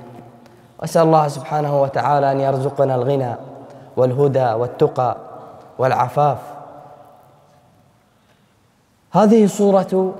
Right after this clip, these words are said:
المال الحرام وشيء من صورته في الآخرة. ثم ما هي الصورة وما الذي نطمح أن تكون عليه أموالنا في الدنيا وفي الآخرة؟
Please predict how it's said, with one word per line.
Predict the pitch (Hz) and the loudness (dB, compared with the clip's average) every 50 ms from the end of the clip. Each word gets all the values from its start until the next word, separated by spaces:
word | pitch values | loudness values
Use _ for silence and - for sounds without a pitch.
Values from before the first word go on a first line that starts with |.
| - - - - - - 143 | -14 -20 -20 -20 -8 -4 -2
المال | 156 160 156 156 170 170 160 | 0 0 2 2 2 2 2
الحرام | 143 120 - 143 143 143 143 139 107 95 - - - - - - - - - - - - - | 0 0 -2 -2 0 0 0 -2 -4 -6 -10 -14 -18 -18 -20 -20 -20 -20 -20 -20 -20 -16 -14
وشيء | 180 - - 233 226 196 190 | -10 -4 0 2 2 4 4
من | 180 170 165 156 | 4 4 2 2
صورته | 160 - 160 160 156 156 143 - 143 131 123 117 107 107 - - - - - - - - - _ _ _ | 2 0 0 0 0 0 -2 -6 -8 -8 -8 -10 -12 -14 -18 -20 -20 -20 -20 -20 -20 -20 -20 _ _ _
في | 143 | -6
الآخرة. | 139 - 135 123 113 - 127 113 110 101 90 - - - - - - _ _ _ _ _ _ _ _ _ _ - - _ _ _ _ _ _ _ _ _ _ _ _ _ _ _ _ _ _ _ _ _ _ - | -6 -6 -6 -8 -12 -12 -14 -14 -14 -14 -16 -18 -20 -20 -20 -20 -20 _ _ _ _ _ _ _ _ _ _ -20 -20 _ _ _ _ _ _ _ _ _ _ _ _ _ _ _ _ _ _ _ _ _ _ 0
ثم | - 190 190 165 170 160 143 131 131 - - - - - - - - - - - - | 2 4 4 4 4 2 0 -4 -6 -10 -14 -16 -18 -18 -20 -20 -20 -20 -6 0 2
ما | 180 226 240 | 2 4 4
هي | 247 247 226 | 4 4 4
الصورة | 190 - - - 202 180 160 131 113 - - - - - - - - - - - - - - - _ _ _ - _ _ _ _ _ - | 2 0 -2 0 0 2 2 0 -4 -8 -12 -16 -18 -20 -20 -20 -20 -20 -20 -20 -20 -20 -20 -20 _ _ _ -20 _ _ _ _ _ -2
وما | 135 151 175 | 2 2 4
الذي | 202 208 208 202 175 190 185 165 160 151 - - - - - - - - - - - - - | 4 4 4 4 2 2 0 0 -2 -4 -8 -14 -18 -18 -18 -20 -20 -20 -20 -20 -20 -8 -2
نطمح | 139 160 208 226 226 226 220 208 - - - 160 139 107 - - - - - - | 0 2 2 2 2 2 0 0 0 -2 -6 -10 -10 -10 -12 -16 -20 -10 -6 -4
أن | 180 196 190 | -4 -2 -2
تكون | - 208 214 - 262 262 254 240 | -4 -4 -2 0 0 2 2 2
عليه | 214 208 208 220 226 226 214 208 208 - 185 | 2 2 4 4 4 2 2 2 0 0 0
أموالنا | 180 170 160 170 175 175 165 160 147 127 120 107 - - - - - - - - - - - _ _ - | 0 0 0 0 0 0 0 -2 -4 -6 -8 -12 -14 -18 -20 -20 -20 -20 -20 -20 -20 -20 -20 _ _ -12
في | 156 | -10
الدنيا | 147 139 127 165 180 170 160 160 147 | -10 -8 -6 -6 -6 -4 -4 -4 -4
وفي | 139 135 120 110 127 | -4 -6 -8 -10 -12
الآخرة؟ | 127 - 120 117 113 - - 110 | -12 -12 -12 -12 -12 -14 -18 -20